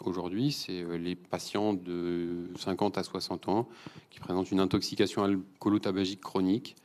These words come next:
avec une adénopathie sous-digastrique droite qui évolue depuis plus de cinq mois,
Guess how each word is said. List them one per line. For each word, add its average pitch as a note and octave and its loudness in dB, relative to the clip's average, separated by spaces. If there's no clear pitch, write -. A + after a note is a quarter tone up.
avec G2+ 2
une A#2 6
adénopathie G#2+ 6
sous-digastrique G2 -2
droite F#2 2
qui - -6
évolue F2+ -2
depuis F#2+ -6
plus A2 -4
de - -10
cinq G2 -4
mois, G2+ 4